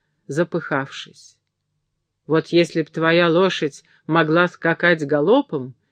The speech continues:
я бы сказала тебе: 'Гони ее вскачь до конца рощи,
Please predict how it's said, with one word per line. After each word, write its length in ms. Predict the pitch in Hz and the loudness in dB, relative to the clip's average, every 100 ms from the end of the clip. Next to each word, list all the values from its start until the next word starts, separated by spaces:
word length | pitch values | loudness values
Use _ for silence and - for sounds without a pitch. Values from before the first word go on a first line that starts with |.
| _ | _
я 200 | 143 202 | 0 2
бы 140 | 247 254 | 2 0
сказала 640 | - 214 143 156 147 143 | 0 0 2 2 0 -2
тебе: 520 | - 143 147 139 143 _ _ - | -6 -2 -2 -2 -8 _ _ -4
'Гони 480 | 135 175 269 320 | 2 6 6 6
ее 200 | 226 175 | 6 4
вскачь 720 | 160 - - 180 175 143 - - | 2 -8 -2 2 2 0 -8 -6
до 160 | 147 | -4
конца 480 | 170 175 160 - 170 | 0 0 0 -2 0
рощи, 640 | 170 170 143 - - 123 | 4 2 2 -4 -8 -10